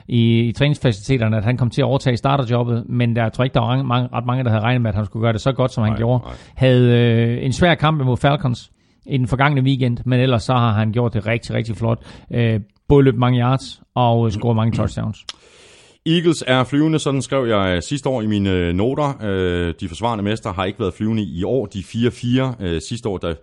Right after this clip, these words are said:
Speaker 2: fik de Jay Ajayi tilført til holdet. I år, som du også lige, øh, sagde for lidt siden, så har de mistet Jay Ajayi til en, en,
Speaker 1: Mm.
Speaker 2: en skade. Og det kan vel, øh, altså, det tab kan vel nærmest ikke overvurderes. Altså, du, du har Darren Sproles, du har Wendell Smallwood,
Speaker 1: Mm.
Speaker 2: du har Corey Clement.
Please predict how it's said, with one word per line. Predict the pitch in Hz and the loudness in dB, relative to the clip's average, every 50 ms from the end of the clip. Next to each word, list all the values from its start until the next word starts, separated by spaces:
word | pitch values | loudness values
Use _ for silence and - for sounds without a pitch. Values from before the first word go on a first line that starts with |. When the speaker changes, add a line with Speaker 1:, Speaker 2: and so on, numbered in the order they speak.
| _ _ _ _ - - | _ _ _ _ -10 -4
Speaker 2:
fik | - 185 180 - - | -4 -4 -4 -4 -6
de | 156 135 - _ _ _ _ _ _ - - | -6 -6 -6 _ _ _ _ _ _ 2 4
Jay | 135 135 123 120 98 120 | 4 4 4 2 0 0
Ajayi | 117 123 131 135 123 104 - | 0 0 -2 -2 -4 -6 -6
tilført | - - 143 139 - - 131 113 - - - - | -4 -2 -2 -2 -2 -4 -6 -6 -6 -10 -10 -6
til | - 123 | -2 0
holdet. | 107 131 135 131 123 113 113 - _ _ _ _ | 0 0 0 0 -2 -6 -8 -10 _ _ _ _
I | - 120 | 2 4
år, | 113 120 120 - - _ _ - | 4 4 2 0 -6 _ _ -14
som | - 98 90 | -10 -10 -8
du | 87 104 101 | -6 -4 -4
også | 101 101 - | -4 -4 -6
lige, | 104 104 104 101 95 85 | -6 -6 -4 -4 -4 -4
øh, | 82 | -4
sagde | - 101 101 101 | -4 -4 -6 -6
for | - 98 | -6 -8
lidt | 95 98 - | -10 -8 -6
siden, | - 127 131 135 123 120 - _ _ _ - | -4 -2 -2 -2 -2 -6 -10 _ _ _ -6
så | - 110 | -2 0
har | 107 | 2
de | 101 104 | 2 4
mistet | 98 104 107 - - 101 87 71 - _ _ - - - 104 | 4 4 2 2 0 -4 -4 -6 -6 _ _ -16 -6 0 2
Jay | 98 95 90 85 - - | 2 2 2 0 -2 -4
Ajayi | 76 76 80 85 | -4 -4 -4 -6
til | 78 - - 90 76 62 76 73 | -8 -8 -8 -8 -6 -6 -6 -6
en, | 71 73 - | -6 -8 -8
en, | - 76 71 71 69 | -8 -8 -8 -6 -2
Speaker 1:
Mm. | 71 127 127 117 | 0 2 2 2
Speaker 2:
en | 110 110 | 2 0
skade. | 107 92 82 80 80 82 - - - - - _ _ - | 0 -2 -4 -4 -4 -6 -6 -10 -18 -20 -20 _ _ -10
Og | 95 85 - | -10 -8 -6
det | 110 104 | -6 -2
kan | - 123 107 | 0 0 0
vel, | 101 104 95 95 90 | 2 2 0 2 0
øh, | 90 90 85 67 | 0 0 -2 -4
altså, | 78 90 - 80 | -6 -8 -8 -6
det | 120 123 120 | -6 -6 -4
tab | - 147 127 104 - - | -2 -4 -4 -4 -6 -6
kan | - 101 | -6 -4
vel | 95 92 | -4 -2
nærmest | 95 107 110 - 113 | -4 -4 -4 -4 -6
ikke | 113 - - - _ - | -8 -8 -10 -20 _ -2
overvurderes. | 117 117 113 117 104 95 95 90 71 - - - - | 0 2 2 2 2 0 -2 -2 -2 -4 -10 -14 -12
Altså, | 92 85 76 87 82 80 71 - - 76 80 82 - | -10 -8 -6 -4 -4 -6 -8 -10 -14 -14 -14 -12 -10
du, | 98 92 82 | -10 -10 -8
du | 87 95 | -6 -4
har | 85 117 117 110 98 | -2 -2 -2 -2 -4
Darren | - 95 87 78 73 | -4 -4 -4 -4 -4
Sproles, | - - 104 113 117 113 | -4 -2 0 0 0 -2
du | - 101 | -4 -8
har | 87 80 | -6 -6
Wendell | 85 82 78 80 | -6 -6 -6 -6
Smallwood, | - - 104 101 110 107 104 101 101 | -6 -4 -4 -2 -2 -2 -2 -2 0
Speaker 1:
Mm. | 127 | 2
Speaker 2:
du | 127 | 2
har | 120 120 123 | 4 2 0
Corey | 120 - - 92 85 80 | -2 -4 -4 -4 -4 -4
Clement. | - 92 85 85 92 104 107 - | -4 -4 -2 0 -2 -2 -4 -6